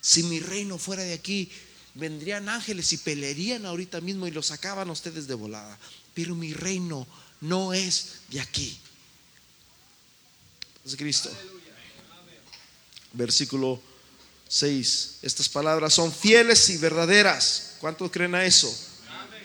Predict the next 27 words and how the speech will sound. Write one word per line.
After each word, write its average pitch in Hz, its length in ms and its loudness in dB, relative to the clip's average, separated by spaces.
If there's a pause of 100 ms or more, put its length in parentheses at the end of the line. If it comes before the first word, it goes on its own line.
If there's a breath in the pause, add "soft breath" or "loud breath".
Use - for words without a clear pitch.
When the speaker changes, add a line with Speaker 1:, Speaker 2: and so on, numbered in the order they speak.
(160)
Speaker 1:
Son 185 240 -2
fieles. 233 800 6
Dice 190 220 2
la 190 100 2
palabra 196 320 0
de 190 60 0
Dios 196 180 2
en 185 180 -4
segunda 190 400 0
de 185 120 -2
Pedro, 208 520 0
capítulo 180 460 -4
uno. 190 340 0
Tenemos 196 340 -4
la 190 200 -4
palabra 175 440 -2
profética. 175 960 -2 (400 loud breath)
Hermanos, 233 300 -2
últimamente 240 560 -4
Dios 220 160 -6
me 240 100 -8
ha 254 40 -6
hablado 254 280 -4
a 226 80 -8
través 208 260 -4
de 208 100 -2
sueños. 190 540 -2